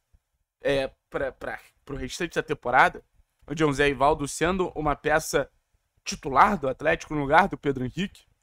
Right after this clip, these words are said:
é algo que a torcida pede muito, é algo que a torcida, ela deseja tanto ver o Zé como titular,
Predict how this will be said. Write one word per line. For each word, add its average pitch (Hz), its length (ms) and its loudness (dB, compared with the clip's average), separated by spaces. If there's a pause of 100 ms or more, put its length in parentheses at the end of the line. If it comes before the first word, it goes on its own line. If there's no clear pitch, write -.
(280)
é 131 60 -4
algo 139 200 4
que - 80 -4
a 160 60 0
torcida 175 460 -2
pede 170 400 4
muito, 139 340 -8 (300)
é - 60 -8
algo 135 160 0
que 127 60 -4
a - 40 -2
torcida, 165 640 0 (300)
ela 143 600 4
deseja 151 680 0 (580)
tanto 240 360 2
ver 156 200 2
o 143 100 0
Zé - 240 -4
como 156 220 -6
titular, 135 440 -4